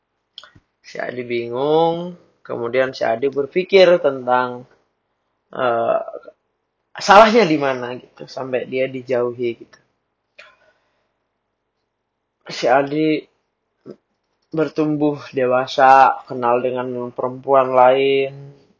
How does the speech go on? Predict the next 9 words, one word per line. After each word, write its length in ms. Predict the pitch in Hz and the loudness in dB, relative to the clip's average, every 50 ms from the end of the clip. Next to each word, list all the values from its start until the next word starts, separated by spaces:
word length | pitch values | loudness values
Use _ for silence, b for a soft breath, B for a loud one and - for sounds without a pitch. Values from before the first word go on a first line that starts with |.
| _ - | _ -6
eh, 240 | 131 131 127 123 123 | -2 0 0 2 0
banyak, 360 | 123 131 131 131 135 135 - - _ _ _ | 0 0 -2 -2 -2 -6 -8 -10 _ _ _
banyak 380 | - 143 147 139 135 135 135 - | -14 -10 -8 -6 -6 -6 -8 -8
mencoba 440 | - 131 135 131 - 143 135 135 135 135 | -10 -12 -10 -6 -4 -4 -2 0 -2 -2
membuka 480 | 139 139 139 139 135 131 - 139 135 | -2 -6 -10 -10 -10 -4 0 0 -2
diri 320 | 135 135 139 139 135 139 131 | 0 -2 -6 -6 -6 -6 -6
dengan 240 | 139 135 135 135 | -6 -8 -8 -12
perempuan-perempuan 1040 | 127 - 139 135 135 131 127 131 127 127 127 135 131 131 135 135 135 127 127 131 131 | -12 -14 -16 -16 -14 -12 -12 -12 -12 -12 -12 -12 -12 -8 -8 -6 -6 -6 -10 -12 -10
lain 240 | 135 139 139 139 135 | -10 -10 -10 -12 -20